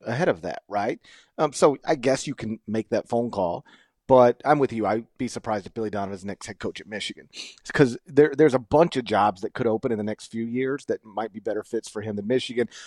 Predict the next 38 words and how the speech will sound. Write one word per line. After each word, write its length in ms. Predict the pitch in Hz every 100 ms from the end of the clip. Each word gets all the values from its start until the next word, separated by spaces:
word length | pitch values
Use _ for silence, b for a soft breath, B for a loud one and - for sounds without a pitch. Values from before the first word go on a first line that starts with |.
| B
Plus, 500 | - 233 170 - - _ _
you 240 | - - 135
know, 460 | 90 101 - - - B _
Paul 180 | - 147
George 300 | 120 139 127
comes 260 | - 123
back 260 | - 127 120
healthy. 460 | 135 123 - 131 135 _ _ _ _ _ _ 131
That's 180 | 175
the 120 | 170 156
other 100 | 135
thing. 220 | 143 123
People 220 | 165 156
really 200 | 135 127
down 220 | 113 107
on 120 | 135
Billy, 340 | 101 107 123 151
and 160 | 120 -
I 120 | 135
get 200 | 147 170
it. 200 | 110 101 B B B
But 100 | 160
Paul 180 | 226 240
George 260 | 185 196
and 160 | 156 127
Russell 260 | 143 151 135
Westbrook 360 | 143 143 127 _ -
have 220 | 113 95
both, 440 | 113 151 156 - _ _ _ _
I 100 | 87
think, 280 | - 127 -
had 180 | 139 107
surgery 480 | - 123 147 - 113
since 240 | 123 117
the 100 | 113
season 360 | - 156 160 104
was 140 | 95
over. 300 | 92 80 -